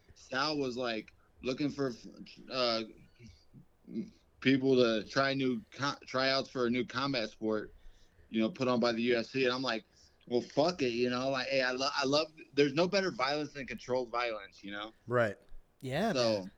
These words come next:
Speaker 1: I was like, "Let me fucking give this a whirl," and who knows, like I said,
Speaker 2: How many,
Speaker 1: I
Speaker 2: uh,
Speaker 1: would never thought.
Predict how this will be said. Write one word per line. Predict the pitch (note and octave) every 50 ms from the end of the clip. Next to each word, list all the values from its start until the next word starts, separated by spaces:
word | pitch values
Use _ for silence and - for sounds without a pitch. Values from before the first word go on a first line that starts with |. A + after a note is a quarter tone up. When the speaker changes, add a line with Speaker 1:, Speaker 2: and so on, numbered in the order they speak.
| _ _ - - - - -
Speaker 1:
I | C3 D3
was | C#3+ C3
like, | C3 B2 A#2+
"Let | B2+ C#3+
me | D#3+ E3
fucking | D3 - E3+ D#3 D3 D3
give | D3+ D3 C#3+
this | D3+ C#3+ D3
a | C#3+
whirl," | A2+ A2+ B2 C3 C#3 D3 D#3 E3+ E3
and | C3+ A#2 G#2+ G#2 G2 _ - - - _ -
who | - D3
knows, | D3+ D3+ D3 C#3 A#2+ A2 B2+ A2+ D2 F#2 G2+
like | A#2 A#2 A2+
I | A#2+
said, | A2+ - - C#3 B2+ G#2+ G2 G2+ G2+ - - - _ _ _ _ _ - - - - - _ _ _ _ _
Speaker 2:
How | - - D3+
many, | F3 F3+ F3+ F3+ F3+ F3
Speaker 1:
I | E3 E3
Speaker 2:
uh, | E3 E3
Speaker 1:
would | D#3+ D3
never | D3 D3 C#3+ C3+
thought. | C3 - C3+ C3 C3+ C3 B2 A#2